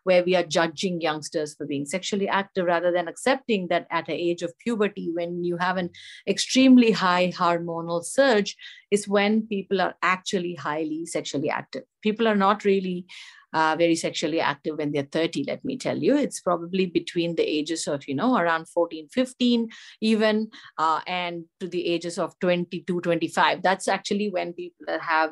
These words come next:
a high hormone surge and feel extremely sexually active rather than after that. Um, so I think it's high time we all have to understand and support youngsters who are feeling that way or doing whatever that they're doing so that they do it right, they do it clean, they do it safe. Um, and yeah,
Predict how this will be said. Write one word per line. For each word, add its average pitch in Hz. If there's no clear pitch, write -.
a 156
high 185
hormone 165
surge -
and 151
feel 175
extremely 220
sexually 170
active 165
rather 156
than 151
after 147
that. -
Um, 175
so 254
I 240
think 277
it's 285
high 190
time 190
we 180
all 180
have 175
to 175
understand 165
and 214
support 208
youngsters 175
who 170
are 160
feeling 208
that 180
way 175
or 156
doing 226
whatever 226
that 202
they're 185
doing 175
so 180
that 180
they 180
do 170
it 170
right, -
they -
do 185
it 185
clean, 175
they 170
do 170
it 170
safe. -
Um, 151
and 160
yeah, 233